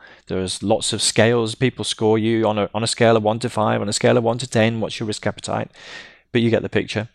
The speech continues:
And also how we tend to manage or control risk in our, in our lives.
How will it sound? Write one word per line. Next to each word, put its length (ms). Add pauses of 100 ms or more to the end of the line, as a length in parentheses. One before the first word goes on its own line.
(380)
And 100
also 280
how 200
we 100
tend 260
to 120
manage 480
or 180
control 680
risk 300
in 80
our, 280
in 120
our 140
lives. 500